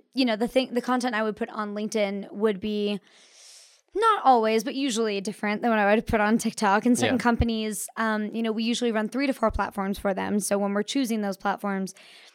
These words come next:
Speaker 1: we think a lot about it. So, you know, for real estate, we would, I would suggest LinkedIn probably before I would suggest TikTok, because a lot of their buyers, especially for these huge luxury homes that they're selling here in Park City, are not going to,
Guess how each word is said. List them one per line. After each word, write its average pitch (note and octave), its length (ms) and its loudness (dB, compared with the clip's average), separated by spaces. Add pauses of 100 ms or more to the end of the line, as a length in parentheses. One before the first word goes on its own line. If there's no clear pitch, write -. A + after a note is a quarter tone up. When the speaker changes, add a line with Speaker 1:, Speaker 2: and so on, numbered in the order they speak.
(160)
Speaker 1:
we A#3 320 0
think D4+ 240 -2
a C#4+ 40 6
lot A3+ 200 4
about G3+ 220 0
it. G#3 140 -4
So, A3+ 240 0 (300)
you A#3+ 100 -6
know, A#3 160 0
for A3 180 -2
real C4 220 0
estate, G#3 600 -2 (100)
we A3 160 -4
would, G3+ 180 -2 (100)
I A3 100 2
would G#3 140 -2
suggest G#3 320 -6
LinkedIn G#3+ 640 -4 (580)
probably G#3+ 500 4
before G3+ 640 4
I G3+ 100 0
would G#3 120 0
suggest G3 360 -6
TikTok, G#3 480 0
because A3 260 -2
a A3 40 -2
lot G#3+ 220 2
of G3 120 -2
their G#3 160 2
buyers, G#3 600 0 (220)
especially A#3+ 300 -2
for A3 140 -4
these G3+ 220 -8 (160)
huge B3+ 220 -4
luxury G#3 380 -2
homes G3 360 -4
that G3+ 140 -2
they're G#3 100 -2
selling G3 380 -4
here G3 120 -2
in G3 80 -4
Park G3 180 -8
City, G#3+ 340 -2 (560)
are C4 100 2
not A3+ 220 0
going G#3 200 -4
to, A3 340 -8